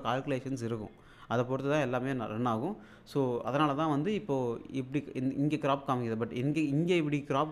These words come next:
காமிக்கிறதுக்கும் இந்த கேமராக்கும் சம்மந்தம் கிடையாது. ஏன்னா இது வந்து வியூவர் கேமரா.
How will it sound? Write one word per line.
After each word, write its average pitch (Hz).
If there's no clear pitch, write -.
காமிக்கிறதுக்கும் 139
இந்த 127
கேமராக்கும் 123
சம்மந்தம் 127
கிடையாது. 110
ஏன்னா 139
இது 139
வந்து 143
வியூவர் 165
கேமரா. 107